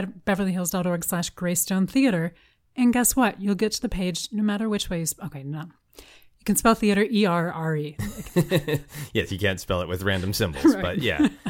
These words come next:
Speaker 2: But yeah, so this is very cool. We haven't talked about it on the podcast. Uh, we've, we've talked about Greystone before, uh, historic mansion and gardens that you work at.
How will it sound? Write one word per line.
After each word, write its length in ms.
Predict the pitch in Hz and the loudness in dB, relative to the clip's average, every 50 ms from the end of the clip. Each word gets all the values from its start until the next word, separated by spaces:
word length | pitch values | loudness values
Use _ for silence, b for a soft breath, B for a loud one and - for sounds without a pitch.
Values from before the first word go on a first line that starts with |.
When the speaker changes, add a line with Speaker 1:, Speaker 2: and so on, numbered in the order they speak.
| - - | -4 2
Speaker 2:
But 100 | 120 123 | 4 4
yeah, 140 | 120 87 73 | 4 4 4
so 160 | - - 135 | 2 2 4
this 240 | 117 135 156 143 139 | 4 4 4 4 2
is 80 | 123 | 2
very 220 | 110 123 117 113 104 | 4 4 4 4 4
cool. 240 | - 131 120 110 101 | 2 2 2 4 4
We 80 | 104 | 4
haven't 160 | 101 98 98 92 | 4 2 2 0
talked 180 | 104 101 98 | 0 -2 0
about 140 | - 101 92 | 0 -2 0
it 60 | 90 | 0
on 120 | 92 90 87 | 0 -2 -2
the 320 | 85 85 85 85 82 82 - | -2 -2 -2 -2 -2 -2 0
podcast. 500 | 107 101 95 87 - 87 90 85 - - - | 0 0 0 0 -2 -2 -2 -2 -4 -6 -8
Uh, 200 | 90 90 90 - | -8 -8 -8 -8
we've, 260 | 98 95 87 - - | -8 -10 -10 -10 -12
we've 140 | 107 92 80 | -14 -12 -6
talked 180 | - 90 85 - | -6 -6 -6 -4
about 280 | - 80 80 82 95 | -6 -6 -6 -6 -2
Greystone 300 | - 123 117 - - 117 | 0 0 0 0 -2 -2
before, 420 | 110 107 - - 113 107 107 104 95 | -4 -4 -2 0 2 4 4 4 2
uh, 180 | 101 95 85 82 | 0 -2 -2 -4
historic 340 | 78 - - 87 80 - | -6 -6 -6 -8 -6 -6
mansion 260 | 98 87 82 - - 82 | -8 -8 -8 -8 -8 -10
and 120 | 82 82 | -6 -2
gardens 380 | 98 107 104 98 104 98 90 - | 0 0 2 2 0 -2 -2 -4
that 320 | 92 90 87 87 78 - | -4 -2 -2 -4 -4 -6
you 160 | 87 87 82 | -8 -10 -6
work 240 | 85 101 117 110 - | -2 -2 -2 0 0
at. 280 | 113 104 101 - - | 0 0 0 -2 -4